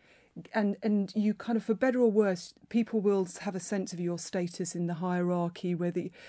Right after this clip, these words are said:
your relative importance. And of course, what you realise ultimately is that that is meaningless, but it becomes something that you feel your self-worth is inherently linked up to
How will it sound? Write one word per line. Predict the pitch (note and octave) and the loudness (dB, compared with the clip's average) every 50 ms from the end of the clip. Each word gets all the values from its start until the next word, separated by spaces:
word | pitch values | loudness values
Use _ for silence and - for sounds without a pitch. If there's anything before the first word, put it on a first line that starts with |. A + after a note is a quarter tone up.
| - - - - | -20 -20 -16 -8
your | - G3 F#3+ F#3+ F#3 | -2 2 4 4 4
relative | F#3 F3 G3+ G3+ G3 G3 F#3+ - - G3 F3+ | 4 4 4 4 4 4 2 0 -2 -2 0
importance. | F3+ F3 F3 - F#3+ G3 F#3 F3 - - D#3+ - - | 0 -2 0 0 0 0 0 0 -2 -6 -8 -6 -4
And | - G#3 | -4 -4
of | A3 G#3+ | -4 -2
course, | - - C4 A3+ - - - - - - - - - - _ _ _ _ - | 0 0 0 0 -2 -4 -12 -18 -20 -20 -20 -20 -20 -20 _ _ _ _ -4
what | A3 A3+ B3+ - | -2 0 0 2
you | G#3+ G3+ F#3+ | 0 0 2
realise | G#3 B3+ C4+ B3+ A3+ F3+ D#3 C#3+ D3 C#3+ D3 D#3 - - - - - | 2 4 4 6 4 4 2 -2 -4 -6 -6 -6 -8 -10 -10 -6 -2
ultimately | G3+ G3+ F3+ - - D3+ - - D#3 D3 C#3+ D3 | -2 -2 -2 -2 -4 -6 -6 -6 -6 -8 -8 -8
is | D3+ | -8
that | - - | -8 -6
that | - E3+ E3+ - - - | -6 -6 -6 -8 -8 -10
is | D3 D3+ | -6 -2
meaningless, | E3 F#3 A3 G#3 E3+ D3+ - - D#2+ - D3+ F3 - - - - _ _ _ _ _ _ _ _ _ _ _ _ - - - | 2 4 4 4 4 2 -4 -8 -10 -12 -12 -10 -10 -12 -14 -14 _ _ _ _ _ _ _ _ _ _ _ _ -20 -16 -14
but | F#3 D#3 F#3 F3 F3 | -10 -6 -4 -4 -4
it | F3 - - | -4 -4 -4
becomes | F3 E3+ - - F#3 F3+ E3+ D#3+ - | -4 -4 -4 -2 0 0 0 0 0
something | - F3 E3 D#3 - - E3 D#3 | -2 -2 -2 -2 -2 -4 -4 -2
that | D#3+ D3+ | -4 -4
you | - D#3 D#3 D#3 | -4 -4 -6 -6
feel | D3+ - - - - F#3 F#3 F3 E3+ E3 D#3+ D#3 D#3 - - _ | -8 -10 -6 -2 2 2 4 4 2 2 -2 -4 -6 -10 -14 _
your | - E3+ F3 G3 G3+ F#3+ | -2 0 2 2 2 2
self-worth | - - - F3+ E3+ D#3+ D#3 - E3 E3+ E3+ D#3+ D3+ C#3+ D#3 D3+ - - - - - - - - - | 0 -2 -2 -2 -2 -4 -6 -4 -2 -2 0 0 -2 -4 -6 -10 -14 -18 -20 -20 -20 -20 -20 -10 -6
is | G3 - - | -6 -4 -4
inherently | E3 D3+ - - - G#3 F#3 F3+ F3 - - D#3 D#3+ D#3 D3 D3+ - _ _ _ _ _ _ _ _ _ _ _ _ _ - - _ _ | -6 -6 -8 -6 -2 0 0 2 0 0 -2 -2 -2 -2 -2 -4 -8 _ _ _ _ _ _ _ _ _ _ _ _ _ -20 -20 _ _
linked | G#3+ G3+ G3 G3+ F#3 - - G3+ | 2 2 4 4 2 0 -2 -4
up | E3 - - - | -4 -4 -6 -10
to | - - D#3+ - E3 | -14 -12 -10 -10 -12